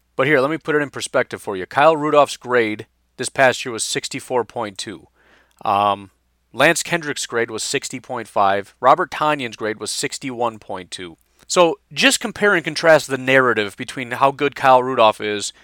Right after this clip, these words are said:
and how good Lance Kendricks is. 'Cause basically they had about the same grade. Jimmy Graham was fifty-nine point four. So we're talking right around that same grade, just to put it in perspective.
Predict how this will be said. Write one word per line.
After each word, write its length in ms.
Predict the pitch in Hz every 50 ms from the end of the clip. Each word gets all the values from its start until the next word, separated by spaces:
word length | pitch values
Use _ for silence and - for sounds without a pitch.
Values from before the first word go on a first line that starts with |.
| _ _ _ _ _ _ _ -
and 140 | - 135 127
how 180 | - 135 135 131
good 200 | 123 131 127 117
Lance 300 | 110 120 123 120 - -
Kendricks 480 | - 139 127 117 101 104 92 - -
is. 320 | 98 92 - - - - _ _ _ _ _ _ _ _ _ _
'Cause 160 | - 156 139
basically 560 | 123 120 - 208 202 - - 196 - 185 165
they 120 | 156 151 147
had 200 | 147 143 139 135
about 220 | 127 131 127 -
the 60 | -
same 240 | - - 131 127 117
grade. 240 | 107 120 113 98 98
Jimmy 200 | - 156 175 175
Graham 260 | 147 151 151 147 143
was 120 | 131 -
fifty-nine 580 | - - 151 - - 139 131 123 123 123 120 110
point 280 | - - 120 110 104 -
four. 420 | - - 107 90 69 52 - _ _ _ _ _ _ _ _ _ _ _ _ _ _ _ _ _ _
So 160 | _ - 147
we're 120 | 147 165 180
talking 480 | - 208 254 269 - - 202 170 139
right 200 | 135 143 151 165
around 320 | 156 151 147 147 147 143 139
that 160 | 131 127 -
same 1120 | - - - 139 135 135 131 131 127 123 123 123 120 120 120 120 117 117 113 113 113 110
grade, 600 | 110 113 104 101 104 101 101 90 82 73 - - _ _ _ _ _ _ _ _ - - 127
just 500 | 120 - 170 190 190 185 185 175 - -
to 60 | 151
put 180 | - 160 156 143
it 100 | 135 131
in 120 | 127 113
perspective. 680 | - 117 104 - - 107 92 _ - - - - -